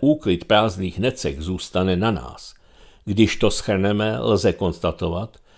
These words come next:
že Češi jsou národem bláznů bez špetky hrdosti.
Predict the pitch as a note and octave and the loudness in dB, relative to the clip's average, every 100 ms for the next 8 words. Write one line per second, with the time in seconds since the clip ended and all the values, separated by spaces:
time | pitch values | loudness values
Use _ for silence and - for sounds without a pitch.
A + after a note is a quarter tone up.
0 | - - A2+ G#2 - F3+ - A#2 G#2+ A#2 | -20 -6 0 2 4 4 4 0 2 2
1 | A2 A2+ A2+ C3 C#3 G#2+ G#2+ G#2 G#2 F2+ | 4 6 6 4 2 4 6 4 2 -2
2 | A#2+ G#2+ G2+ - - G#2+ - A#2 G2+ G#2 | -2 0 -2 -4 -4 -6 -2 0 0 -2
3 | F#2 - - | -4 -6 -14